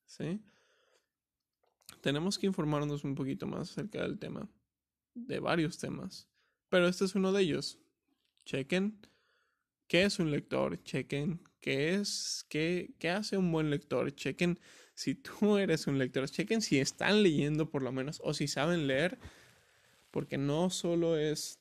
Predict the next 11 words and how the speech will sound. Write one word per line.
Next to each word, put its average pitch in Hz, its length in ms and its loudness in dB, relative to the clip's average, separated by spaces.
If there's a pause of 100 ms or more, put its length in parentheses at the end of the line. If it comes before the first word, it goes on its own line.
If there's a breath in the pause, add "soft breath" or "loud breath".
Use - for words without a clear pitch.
tomar 147 400 -2
información 143 880 0
plasmada 131 540 -2
en 139 80 -2
físico 143 400 -4
en 131 80 -2
algún 135 260 0
lugar, 139 420 2 (1300)
o 139 120 -4
en 127 60 -4
digital, 139 480 -2